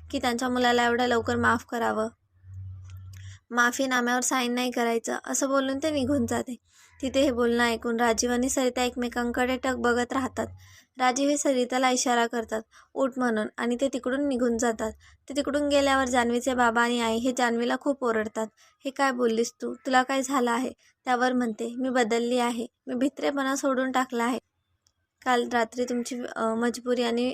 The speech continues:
अवस्था बघून सगळं ऐकलं मी. रात्री तुम्ही काय बोलत होते?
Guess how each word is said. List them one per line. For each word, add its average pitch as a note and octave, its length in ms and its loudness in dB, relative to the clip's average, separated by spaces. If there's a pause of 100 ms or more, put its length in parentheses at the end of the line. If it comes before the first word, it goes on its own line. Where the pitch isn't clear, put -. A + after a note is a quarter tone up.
(120)
अवस्था B3 580 -2
बघून A#3+ 340 0
सगळं B3 300 0
ऐकलं A3+ 380 0
मी. G#3+ 180 -4 (520)
रात्री A#3+ 340 0
तुम्ही B3 240 -2
काय B3 200 2
बोलत A3 340 0
होते? A#3 220 -6